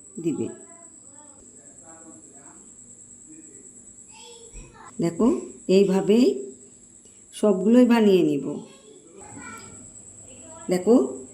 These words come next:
একটা গোলমরিচ নিয়ে আমি এখানে চিংড়ি মাছের চোখটা বানিয়ে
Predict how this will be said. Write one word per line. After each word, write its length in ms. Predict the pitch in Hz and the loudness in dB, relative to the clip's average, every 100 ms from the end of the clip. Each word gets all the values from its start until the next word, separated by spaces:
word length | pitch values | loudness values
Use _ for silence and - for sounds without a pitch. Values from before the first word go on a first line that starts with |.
| - 175 | -14 -8
একটা 160 | - 190 | -4 -2
গোলমরিচ 500 | 202 208 208 196 196 190 | 2 4 4 2 0 0
নিয়ে 180 | 202 240 - - - - - | 2 2 0 -8 -18 -12 -2
আমি 140 | 254 180 | 0 0
এখানে 300 | - 339 175 240 415 - - - - - - - - - - - - - - | -4 -4 -2 0 -2 -8 -18 -20 -20 -20 -20 -20 -20 -20 -20 -20 -20 -20 -2
চিংড়ি 300 | 208 202 196 | 2 2 2
মাছের 360 | 202 208 233 302 - - - - - - - - - - - | 0 -2 -2 -4 -4 -12 -20 -20 -20 -20 -20 -20 -20 -20 -8
চোখটা 340 | 185 185 - 226 220 | -8 -8 -6 -4 -2
বানিয়ে 320 | 202 160 | -2 -4